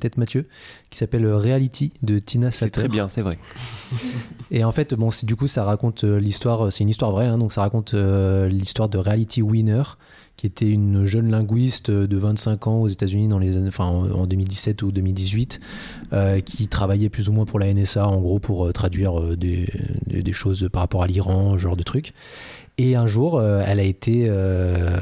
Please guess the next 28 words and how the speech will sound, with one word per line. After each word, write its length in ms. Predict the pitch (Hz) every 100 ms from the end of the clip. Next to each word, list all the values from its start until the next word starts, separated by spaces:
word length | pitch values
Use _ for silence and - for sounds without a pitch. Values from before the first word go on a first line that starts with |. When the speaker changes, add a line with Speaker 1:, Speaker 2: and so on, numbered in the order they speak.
| 95
Speaker 1:
enfin, 160 | -
il 60 | 98
y 20 |
a 40 |
des 160 | 95 95
deux 280 | 98 123 117
agents 180 | 110 117
du 160 | 110
F 60 | 104
B 60 | 95
I 220 | 95 120
qui 100 | 113
sont 140 | -
arrivés 200 | 90 110
chez 140 | 113 101
elle 260 | 87 123 - - _ _ -
et 80 |
qui 160 | 92 -
ont 80 | 95
commencé 340 | 98 92 -
à 180 | 104 98
l'interroger 520 | 92 90 98 90 90 - _ _ - 135
et 120 | 92
à 160 | 85 85
perquisitionner, 720 | 98 - 98 87 98 95 92
euh, 140 | 87
sa 160 | - 98
maison. 300 | 92 92